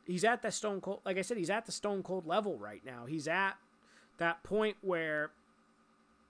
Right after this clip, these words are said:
that place, if I was in the arena when he was coming out, when he was coming down, I'd probably be deaf because of the react-, the pop he gets. 'Cause even if I have my T V on the lowest volume, when he's out there,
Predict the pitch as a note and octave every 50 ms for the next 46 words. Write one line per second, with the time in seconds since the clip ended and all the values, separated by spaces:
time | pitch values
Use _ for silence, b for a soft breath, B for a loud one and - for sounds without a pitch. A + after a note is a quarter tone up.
0 | _ _ _ _ _ _ _ _ _ _ _ - - D#3+ F3+ F3 - - - G#3+
1 | G#3+ G3 F#3+ - - - - _ _ _ _ _ _ _ _ _ _ _ _ -
2 | G3 G3 F3+ G3+ G3+ G#3+ A3+ A3+ F#3+ G3 A3+ A#3 A3+ A3+ G#3+ F#3+ F3 F#3+ A#3 B3
3 | A#3+ A3+ G#3 F#3+ F#3+ F#3+ F#3+ F#3 F3+ E3+ - - G3 G3 F#3+ F#3+ G#3+ A#3+ A3+ G3+
4 | - - _ _ _ _ - D#3+ F3+ F3+ F3+ E3 - - G3 F3+ D3 C#3 F3+ A3+
5 | B3 A3+ G3 F3+ E3+ D#3 - B B B B B B B B B B _ _ _
6 | - - D#3 F3 D#3 - F3 F#3+ G3+ G3 G3+ F#3+ F#3+ F#3+ E3 F3 E3+ C#3 B2+ F3+
7 | G3 G#3 F#3 - - - - E3+ - - F3 F3 D#3+ D#3+ E3 D3 D#3+ D#3+ D#3 D#3
8 | D#3 D#3+ E3+ G3 G3+ F#3+ - - - D#3 C3 - - F#3+ G#3 G3+ - - - D3+
9 | D3+ C3 E3+ F#3+ F#3 - - - - - - - - b b b b b b b
10 | b b _ - - F3 D#3+ C#3+ C3 - _ _ _ _ _ _ _ _ _ _
11 | _ _ _ - A3+ A#3 A3+ A#3+ A#3 G#3 G#3+ G#3+ G#3+ G#3 G#3 G3 F#3+ F#3 - G3+
12 | A3 G3+ G3 G#3+ G3+ F#3 F#3 F3 D#3 D#3 E3+ F3+ F3+ E3+ D3+ C#3 C#3+ E3 F#3+ A#3+
13 | A#3 G#3 E3 D3 C#3 C#3 C#3 D3 F3 G3 F3 F3 F3 A3 B3+ A3 - E3+ C#3+ C#3
14 | C3+ C3 C3+ C3